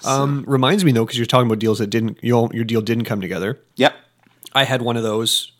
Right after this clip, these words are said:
Speaker 2: ended up coming together, but it's
Speaker 1: Okay.
Speaker 2: interesting. You know, the sellers are a little less cooperative now, maybe.
Speaker 1: One thing I found was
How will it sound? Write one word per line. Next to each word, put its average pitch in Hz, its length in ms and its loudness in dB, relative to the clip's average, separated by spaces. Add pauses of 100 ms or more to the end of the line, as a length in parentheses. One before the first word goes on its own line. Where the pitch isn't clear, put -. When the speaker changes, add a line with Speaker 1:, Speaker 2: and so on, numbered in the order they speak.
(140)
Speaker 2:
ended 156 240 4
up 117 120 -4
coming 120 260 -2
together, 104 560 -2
but 123 120 -2
it's 117 140 -4
Speaker 1:
Okay. 147 60 2
Speaker 2:
interesting. 110 500 0
You 113 80 -2
know, 107 60 -2
the 104 100 -4
sellers 139 540 2
are 107 80 -2
a 107 60 -4
little 123 360 0
less - 480 -2 (680)
cooperative 110 800 -2
now, 98 260 -6
maybe. 101 460 -8 (720)
Speaker 1:
One 127 340 0
thing 190 200 -4
I 127 220 2
found 98 680 -8 (880)
was 104 1000 2